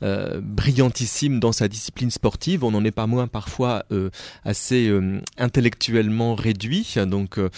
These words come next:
Socrate fait, euh, surgir de manière assez subtile et, et, et, et amusante les limitations de ce personnage qui s'appelle Nurmi, hein, Paavo Johannes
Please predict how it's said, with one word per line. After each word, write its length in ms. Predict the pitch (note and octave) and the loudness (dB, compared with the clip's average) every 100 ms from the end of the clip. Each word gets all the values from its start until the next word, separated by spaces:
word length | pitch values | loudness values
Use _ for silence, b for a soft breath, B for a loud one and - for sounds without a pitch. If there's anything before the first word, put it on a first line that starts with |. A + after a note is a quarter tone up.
| B B | B B
Socrate 400 | - G2+ - A#2 | -6 -4 -4 -4
fait, 240 | - G#2 | -4 -2
euh, 140 | F#2+ F2 | -2 -4
surgir 800 | - C3+ A2+ G#2+ D3 C3+ G2+ F#2 B B - | -2 -2 -2 -2 -2 0 0 -2 B B -8
de 100 | G2+ | -2
manière 320 | G2 G#2 G#2+ | 0 0 0
assez 300 | G2 - A#2 | -2 -4 -6
subtile 580 | G#2 - G#2 - B2 A2 | -4 -6 -8 -4 -2 0
et, 160 | F#2+ F#2+ | 0 0
et, 320 | G#2+ G#2 A2 | -4 -4 -4
et, 220 | G#2 - G#2+ | -4 0 2
et 40 | |
amusante 580 | G#2+ A2 G#2 B2+ B2 - | 4 2 2 0 0 -2
les 180 | F#2+ F#2 | -2 0
limitations 720 | G2+ A2+ - G#2 - B2 A#2 | 2 0 0 -2 -2 -4 -2
de 120 | F#2+ | -6
ce 220 | - G#2 | -6 -4
personnage 760 | F2 F2 G2+ - G#2 A2 D3 - | -6 -4 -6 -2 -2 0 -2 -4
qui 80 | |
s'appelle 380 | - G#2 G2+ G2 | -6 -4 -2 0
Nurmi, 540 | G2 A#2+ A2 G#2 D3+ - | 2 2 4 2 0 0
hein, 120 | F#2 | -2
Paavo 400 | F#2 G#2+ G2 A2+ | 0 -2 0 -2
Johannes 300 | G2+ G2+ | 0 0